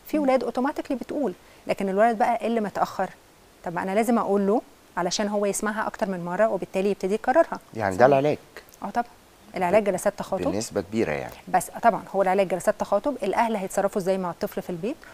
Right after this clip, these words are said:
Speaker 1: وقدرات الطفل نفسه أو تشخيص الطفل نفسه من الآخر.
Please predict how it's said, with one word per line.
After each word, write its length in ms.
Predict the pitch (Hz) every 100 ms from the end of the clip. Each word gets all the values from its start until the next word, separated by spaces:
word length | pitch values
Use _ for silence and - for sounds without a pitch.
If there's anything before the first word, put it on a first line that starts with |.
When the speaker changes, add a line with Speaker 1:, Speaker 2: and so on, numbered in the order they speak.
| -
Speaker 1:
وقدرات 460 | 254 - 285 285 285
الطفل 340 | - 226 -
نفسه 360 | 185 - - 254
أو 140 | 196 -
تشخيص 340 | 196 - 233 -
الطفل 340 | - 185 175
نفسه 240 | 185 -
من 140 | 175 165
الآخر. 280 | 151 -